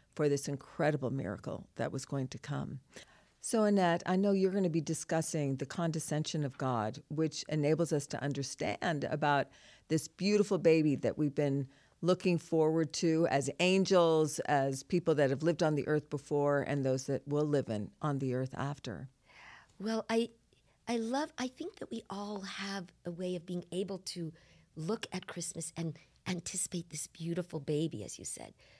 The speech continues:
Speaker 2: I think after immersing ourselves last year in the Old Testament and now studying the New Testament,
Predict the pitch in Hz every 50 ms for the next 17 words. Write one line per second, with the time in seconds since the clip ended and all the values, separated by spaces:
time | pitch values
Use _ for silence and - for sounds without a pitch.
0 | _ _ _ _ _ _ _ _ _ _ _ - 226 220 - - - 311 339 440
1 | - _ - - 220 247 262 - - - 262 247 226 - - - 180 180 180 180
2 | 196 214 254 - - - 262 247 220 208 190 - - 180 165 156 151 - 160 160
3 | 156 160 - - - - 170 156 151 - - - 147 151 - - - - - -
4 | - - - - - - - - _ _ _ _ _ _ _ _ _ _ - 170
5 | 170 160 165 175 180 180 - - 196 185 175 160 - - _ _ _ _ - 165
6 | 165 156 160 - - - - 143 156 156